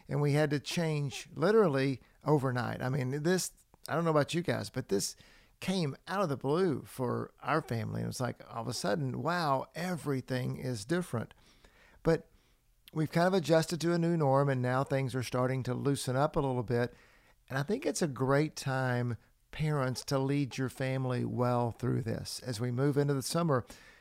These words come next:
because it's made us reconsider. You know, there's an analogy about the frog in the boiling water. I don't know if you've heard it before, but basically the analogy says that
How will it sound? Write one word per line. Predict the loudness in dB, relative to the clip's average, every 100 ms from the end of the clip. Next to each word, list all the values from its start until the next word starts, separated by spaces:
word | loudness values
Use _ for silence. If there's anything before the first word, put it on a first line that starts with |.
| -14
because | -4 0 0
it's | 0
made | 0 2
us | 0 4
reconsider. | 4 4 0 2 2 4 4
You | 4
know, | 2 0 -6 -20 -6
there's | 0 2
an | 4
analogy | 4 4 6 4 2 0
about | 2 2 0
the | -4
frog | -2 2 2 2 0 -4 -8
in | -4
the | -2
boiling | 2 4 4 2 2
water. | 4 2 0 -4
I |
don't | -4
know | -2
if | -2
you've | -4
heard | 0 2 2
it |
before, | 0 -4 0 0
but | 2 2
basically | 2 2 0 -2 -2
the | -2 -4
analogy | -2 0 0 0 -2
says | -2 -2 -2
that | -2 -4